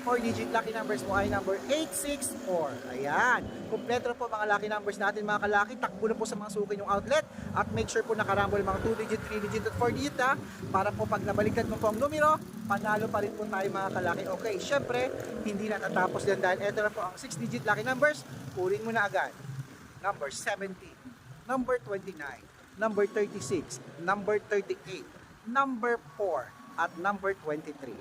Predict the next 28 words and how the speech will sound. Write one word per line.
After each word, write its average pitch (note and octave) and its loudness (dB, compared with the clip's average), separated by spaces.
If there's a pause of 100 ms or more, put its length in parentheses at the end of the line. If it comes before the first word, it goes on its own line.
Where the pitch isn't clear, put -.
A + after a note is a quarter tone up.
(140)
Ayan D#3+ 0
po D#3+ -2
yung D3 -2
six-digit A3 -6
lucky D3 -2
numbers, F#3+ -6
mga E3 -2
kalaki. F#3 2 (960)
Tayaan D4+ 6
mo D#4+ 0
na D#4 6
agad D4 4
yan, C#4+ 4
mga D4 6
kalaki. C#4+ 6
At C#4 -4
syempre, D4 4
ito C#4+ -6
po C#4 4
ang C#4 0
paborito C4 0
ng C4+ 2
lahat, C4 6
ang C4+ 6
shoutout F#3+ -2
time. B3+ 4 (160)
Ayan. D#3+ 4 (760)
Shoutout C4 4